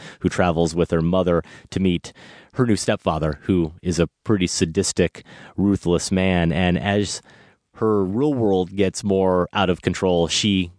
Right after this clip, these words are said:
gets more and more lost in this imaginary world, and we get back to that Princess Moana storyline and a queen and a king and all sorts of weird creatures like you'd expect from Del Toro.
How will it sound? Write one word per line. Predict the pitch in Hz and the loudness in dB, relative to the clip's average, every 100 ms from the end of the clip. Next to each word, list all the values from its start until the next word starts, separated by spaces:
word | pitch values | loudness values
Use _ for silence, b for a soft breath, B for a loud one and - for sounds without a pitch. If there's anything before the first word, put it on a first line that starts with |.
| _ _ _ - | _ _ _ -2
gets | 95 - | -2 0
more | 107 110 | 0 2
and | 101 | 2
more | 92 90 | 2 2
lost | 87 85 85 - - | 2 2 0 -4 -4
in | 120 | -2
this | 110 104 | 0 0
imaginary | 101 95 87 87 82 80 | 0 0 0 0 0 0
world, | 80 80 82 | 0 -2 0
and | 87 85 | -2 0
we | 87 | -2
get | 90 - 85 | -2 -4 -2
back | 90 90 | -2 -2
to | - 90 | -2 0
that | 85 B B B | 0 B B B
Princess | - 98 87 - | -4 -2 -2 -2
Moana | 85 90 101 107 | -2 0 0 -2
storyline | 98 - 101 95 92 92 92 90 78 | -2 -2 0 0 0 0 2 0 -2
and | 73 | -6
a | |
queen | 71 131 117 107 104 B B | -6 -2 0 0 -2 B B
and | 87 | -4
a | 85 | -4
king | - 101 98 90 | -2 0 2 0
and | 85 | 0
all | 85 85 | 0 2
sorts | 90 82 | 0 0
of | 87 76 - | -2 -4 -6
weird | - 87 78 | -2 -2 -2
creatures | - 87 - 78 87 | -2 -2 -2 -2 0
like | 82 | 0
you'd | 82 | -2
expect | 76 - 87 78 - | -4 -4 -2 -2 -2
from | - - B B B | 0 0 B B B
Del | 90 80 | 0 0
Toro. | - 87 78 | 2 2 2